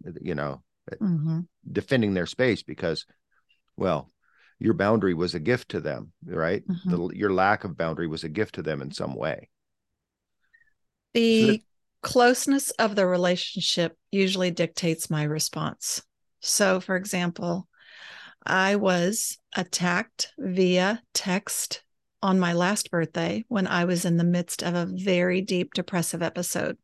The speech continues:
Speaker 1: Mm.
Speaker 2: This family member was not completely aware of that,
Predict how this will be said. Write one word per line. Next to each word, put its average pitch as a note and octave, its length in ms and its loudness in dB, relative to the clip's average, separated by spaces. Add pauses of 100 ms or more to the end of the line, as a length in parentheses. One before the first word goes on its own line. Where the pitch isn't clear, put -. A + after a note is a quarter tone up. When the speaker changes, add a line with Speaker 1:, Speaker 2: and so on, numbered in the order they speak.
(340)
Speaker 1:
Mm. F2 340 -4 (280)
Speaker 2:
This F#3+ 220 0
family F#3+ 320 4
member F3 560 0 (500)
was F#3 180 0
not F#3 180 2
completely F#3+ 520 2
aware F3 340 4
of A#3+ 80 -6
that, - 460 -2